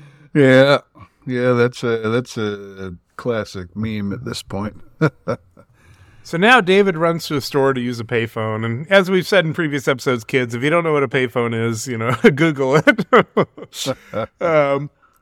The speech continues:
Speaker 2: but again, this store is a great example of how they manage a low budget, right? We have this little tiny table with, like, five cans on it,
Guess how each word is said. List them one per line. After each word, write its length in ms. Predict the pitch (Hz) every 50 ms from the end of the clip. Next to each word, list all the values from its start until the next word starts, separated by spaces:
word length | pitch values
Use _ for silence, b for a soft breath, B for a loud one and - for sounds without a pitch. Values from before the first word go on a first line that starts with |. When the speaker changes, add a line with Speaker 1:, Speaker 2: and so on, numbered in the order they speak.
| _ _ -
Speaker 2:
but 180 | 160 208 208
again, 280 | 214 190 269 302 302 240
this 160 | 196 196 185
store 480 | - - - - 185 190 214 196 156 139
is 100 | 131 123
a 60 | 135
great 360 | 113 123 131 156 202 247 220
example 580 | 160 127 113 120 127 127 139 160 - 143 123 117
of 80 | 110
how 140 | 135 135 123
they 100 | 120 123
manage 320 | 120 120 123 123 127 120 123
a 40 |
low 220 | 117 117 120 123 123
budget, 420 | 113 120 120 123 117 123 117 120
right? 300 | 131 135 127 123 127 139 b b b b b b b
We 200 | 160 160 175 165
have 320 | 185 196 190 196 185 151
this 240 | 151 160 151 - -
little 240 | 160 175 220 247 233
tiny 340 | - 214 202 190 180 175 160
table 440 | - 165 151 151 151 143 151 139 131
with, 140 | 131 117
like, 200 | 131 120 120 -
five 340 | - - 139 131 147 156 135
cans 420 | - - 143 127 127 127 127 110 113
on 220 | 110 110 110 110
it, 260 | 110 110 113 117 _